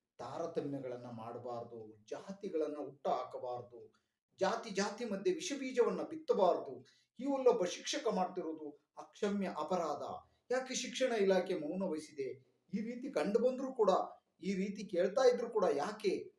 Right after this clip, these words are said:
ಶಿಕ್ಷಣ ಇಲಾಖೆ ಮೌನವಾಗಿದೆ? ಅಲ್ಲಿರ್ತಕ್ಕಂಥ ಎಸ್ ಟಿ ಎಂ ಸಿ ಏನ್ ಮಾಡ್ತಾ ಇದೆ? ಯಾಕೆ ಮೌನ ವಹಿಸಿದ್ದಾರೆ? ಇದು ಒಂದು, ಮ್, ಭಾರತ ದೇಶದಲ್ಲಿರ್ತಕ್ಕಂಥ ಒಂದು,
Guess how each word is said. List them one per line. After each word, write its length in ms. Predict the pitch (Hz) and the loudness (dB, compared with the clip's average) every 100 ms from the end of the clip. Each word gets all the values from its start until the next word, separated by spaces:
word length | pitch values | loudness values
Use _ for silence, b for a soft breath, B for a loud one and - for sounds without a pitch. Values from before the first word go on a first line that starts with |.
| _ | _
ಶಿಕ್ಷಣ 400 | 185 185 190 170 | -10 -4 -2 0
ಇಲಾಖೆ 380 | 147 139 135 | 0 0 -2
ಮೌನವಾಗಿದೆ? 1000 | 135 143 165 156 139 127 123 113 - _ - | -6 -6 -6 -4 -6 -6 -10 -12 -12 _ -8
ಅಲ್ಲಿರ್ತಕ್ಕಂಥ 580 | 220 254 262 262 262 226 | -2 2 4 4 4 0
ಎಸ್ 300 | 185 190 - | 2 2 0
ಟಿ 60 | |
ಎಂ 180 | 269 277 | 0 0
ಸಿ 240 | 214 247 208 | 0 -2 0
ಏನ್ 120 | 190 | 0
ಮಾಡ್ತಾ 320 | 170 165 165 | -2 -2 -2
ಇದೆ? 520 | 143 139 127 120 - _ _ | -2 0 -4 -4 -8 _ _
ಯಾಕೆ 260 | - 240 226 | -4 -2 2
ಮೌನ 280 | 185 208 190 | 2 2 0
ವಹಿಸಿದ್ದಾರೆ? 720 | 175 175 151 143 135 - - _ _ _ _ _ _ - | 0 0 0 0 0 -4 -10 _ _ _ _ _ _ -10
ಇದು 180 | 277 208 - - - _ _ _ _ _ _ _ _ _ | 0 2 2 -4 -18 _ _ _ _ _ _ _ _ _
ಒಂದು, 220 | - 156 147 120 120 123 _ _ _ _ _ _ 139 | -8 -4 -4 -6 -10 -18 _ _ _ _ _ _ -18
ಮ್, 400 | 131 135 131 120 | -14 -12 -10 -8
ಭಾರತ 440 | 123 202 240 220 | -8 -6 -2 4
ದೇಶದಲ್ಲಿರ್ತಕ್ಕಂಥ 1200 | 247 240 214 214 220 190 208 190 - - 190 - | 4 4 0 6 6 6 2 0 -2 -2 -6 0
ಒಂದು, 640 | 196 185 165 156 139 123 | 2 2 -2 -6 -8 -10